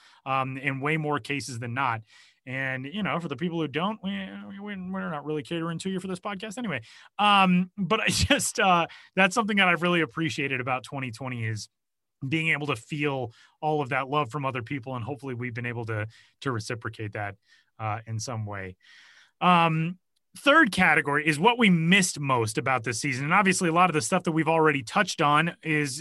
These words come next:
is kind of included in this category. But Ben, when you think about a thing that you miss most from twenty twenty, what was it?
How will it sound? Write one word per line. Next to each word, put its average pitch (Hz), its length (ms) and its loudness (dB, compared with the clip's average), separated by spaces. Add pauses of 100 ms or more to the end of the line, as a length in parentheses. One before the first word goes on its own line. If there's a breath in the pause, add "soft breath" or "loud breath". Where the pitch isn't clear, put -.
is 151 380 -4 (100)
kind 170 180 0
of 156 60 -2
included 156 640 2
in 165 140 2
this 147 160 -2
category. 139 500 0
But 131 160 -4
Ben, 202 160 2
when 190 100 4
you 208 100 2
think 240 180 -4
about 226 180 2
a 180 60 0
thing 190 180 -2
that 165 100 0
you 160 140 -2
miss 160 420 -2
most 139 480 -2 (360 loud breath)
from 156 220 -2
twenty 147 300 -2
twenty, 123 480 -4
what 131 280 0
was 113 220 -2
it? 95 100 -18